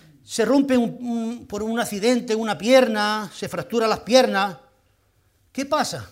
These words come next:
Te escayolan, te curan, te pueden poner hasta tornillos dentro, ¿no?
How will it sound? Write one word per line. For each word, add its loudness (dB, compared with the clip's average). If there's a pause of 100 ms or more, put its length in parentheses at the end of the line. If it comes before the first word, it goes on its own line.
(120)
Te -6
escayolan, -2 (260)
te -8
curan, -2 (240)
te -8
pueden -2
poner -4
hasta -4 (300)
tornillos -4 (920)
dentro, -6
¿no? -6